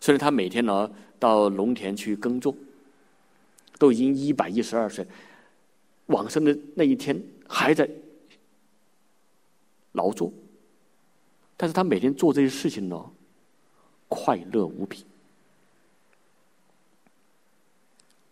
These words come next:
当然，到达极乐世界更加乐，<laughs> 是不是？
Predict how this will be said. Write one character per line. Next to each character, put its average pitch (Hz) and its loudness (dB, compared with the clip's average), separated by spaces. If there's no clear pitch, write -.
当 113 -2
然， 110 -2
到 117 4
达 104 2
极 104 -2
乐 110 -2
世 104 -8
界 104 -4
更 143 2
加 - -8
乐， 135 10
<laughs> - -10
是 - -4
不 - -6
是？ 127 -8